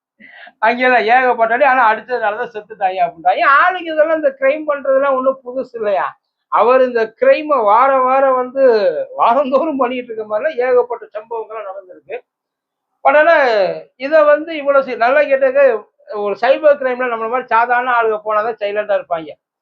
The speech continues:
இந்த மாதிரி பயங்கர செலிபிரிட்டி பாப்புலரான ஆள் போனா வைலண்ட் ஆயிடுவாங்க. அதாவது பிடிக்கிறாங்களோ இல்லையோ, இதுக்கு மேல அந்த டார்ச்சர் இல்லாதபடி ஆக்கிடுவாங்க. இந்த மேட்டரை முடிக்கணும்னா அவங்களுக்கு ரொம்ப சிம்பிள்.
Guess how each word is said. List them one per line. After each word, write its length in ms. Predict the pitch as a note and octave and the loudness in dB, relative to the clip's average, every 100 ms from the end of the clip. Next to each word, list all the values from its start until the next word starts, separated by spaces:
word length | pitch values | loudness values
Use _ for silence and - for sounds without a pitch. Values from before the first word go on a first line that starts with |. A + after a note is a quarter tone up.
| _ _ | _ _
இந்த 180 | F3+ G3+ | -2 0
மாதிரி 180 | B3 | 0
பயங்கர 320 | A3 A#3 B3 A3 | 0 -2 0 -2
செலிபிரிட்டி 460 | A3+ A#3+ A#3+ A3 G#3+ | -4 -4 -2 -2 0
பாப்புலரான 400 | G#3+ A3 G#3+ A#3 | 0 0 0 0
ஆள் 200 | G#3 G3+ | 0 -2
போனா 220 | C4 A#3 | -4 0
வைலண்ட் 360 | A#3+ C#4 C4 | 2 2 2
ஆயிடுவாங்க. 480 | A3+ G#3+ G#3+ B3 - - _ _ _ _ | 0 -2 -2 0 -2 -4 _ _ _ _
அதாவது 400 | - A3 C4+ C#4 | 0 4 4 4
பிடிக்கிறாங்களோ 680 | A#3 C4+ D#4+ D#4 C#4 C4 C4+ | 2 -2 -2 2 0 2 0
இல்லையோ, 420 | A#3 G#3 B3+ F#4 - | 0 0 0 0 -4
இதுக்கு 240 | A#3+ B3 | -12 -8
மேல 180 | C4+ D4 | -2 -2
அந்த 180 | A#3+ G#3+ | -2 -2
டார்ச்சர் 300 | A3+ A#3+ A#3 | -2 0 -2
இல்லாதபடி 380 | G#3+ G#3 G3 G3+ | 0 0 0 0
ஆக்கிடுவாங்க. 400 | F3+ F3 D#3+ C#3+ - | -2 -2 -4 -4 -10
இந்த 280 | F#3 G3 F#3 | -2 0 0
மேட்டரை 420 | G3+ D4 D4 B3 | 0 -2 -2 -6
முடிக்கணும்னா 440 | A#3 A#3+ A3+ B3+ | -8 -10 -4 -2
அவங்களுக்கு 180 | A3+ F#3+ | -2 -4
ரொம்ப 280 | G3+ A#3 - | -6 -4 -6
சிம்பிள். 280 | F#3 E3+ | -10 -16